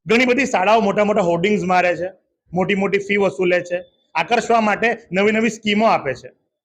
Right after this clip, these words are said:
પણ ગવર્મેન્ટ ગ્રાન્ટેડ સ્કૂલની અંદર કે જ્યાં ફીનું ધોરણ સાવ સામાન્ય હોય છે, આખા વર્ષની કદાચ ચોવીસો પચીસો ફી લેવાતી હોય, એમાં પણ ચોપડાઓ મફતમાં અપાતા હોય અને ગવર્મેન્ટ ગ્રાન્ટેડ સ્કૂલોની અંદર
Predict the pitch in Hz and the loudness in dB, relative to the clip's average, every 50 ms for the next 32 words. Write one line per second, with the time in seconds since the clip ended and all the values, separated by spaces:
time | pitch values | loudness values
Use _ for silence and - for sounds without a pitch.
0 | _ _ _ - 220 196 165 131 117 - _ _ _ _ _ - 135 156 180 208 | _ _ _ 0 2 2 2 0 -4 -10 _ _ _ _ _ -4 0 2 4 4
1 | 226 233 233 240 240 226 170 175 170 165 170 165 214 214 214 - - 185 185 180 | 4 4 2 2 0 0 0 2 0 0 0 -2 -2 -2 -4 -4 -2 0 0 0
2 | 180 170 151 139 131 127 117 113 110 - _ _ - - _ _ - 165 160 135 | 0 -2 -2 -4 -6 -8 -10 -12 -12 -14 _ _ -20 -20 _ _ -8 -6 -6 -2
3 | 135 170 175 180 175 - 175 165 170 190 180 147 156 165 170 156 143 - - - | -2 -2 -2 -2 -2 -4 -4 -4 -2 -2 -2 0 0 0 0 0 -2 -6 -10 -18
4 | _ _ _ - - - - 220 202 233 247 254 269 247 196 - - 175 180 190 | _ _ _ -20 -10 -4 0 2 4 6 6 4 4 2 -2 -2 0 0 0 2
5 | 202 202 196 180 151 143 139 135 - - 170 202 - _ _ _ - 165 160 165 | 0 0 0 0 0 0 -2 -2 -4 -6 -8 -8 -10 _ _ _ -6 -6 -4 0
6 | 208 208 202 180 196 208 208 208 190 208 202 180 170 180 185 190 185 190 156 - | 0 0 2 2 0 -2 -2 -4 -6 -6 -4 -2 0 0 0 0 -2 -6 -6 -2
7 | 160 151 156 175 165 - 190 156 147 143 - - 170 - - 175 - - 160 156 | -2 0 0 0 -2 -2 -4 -6 -6 -10 -12 -14 -16 -14 -14 -14 -12 -8 -6 -4
8 | 151 139 135 131 131 - 147 123 123 143 - _ _ _ _ _ - 165 180 196 | -4 -2 -2 -4 -6 -8 -12 -14 -14 -14 -16 _ _ _ _ _ -6 -2 0 0
9 | 190 208 208 - - 175 151 143 175 175 180 170 156 139 123 - 131 - 165 147 | 0 0 0 0 0 -2 -2 0 0 0 0 0 0 -4 -4 -4 -6 -6 -4 -6
10 | 135 127 123 123 123 123 135 117 117 135 151 _ _ - - - 175 202 208 165 | -6 -4 -4 -6 -6 -6 -8 -8 -8 -8 -10 _ _ -18 -8 -4 -2 0 0 0
11 | 135 151 160 165 185 196 196 196 208 214 208 147 151 147 147 147 147 190 190 190 | 0 2 4 4 4 4 2 0 0 -2 -2 -2 0 -2 -2 -2 -4 -6 -6 -6
12 | - - 170 165 180 185 180 185 180 165 165 185 180 175 151 - | -6 -4 -2 0 0 0 -2 -4 -6 -6 -4 0 0 0 0 -2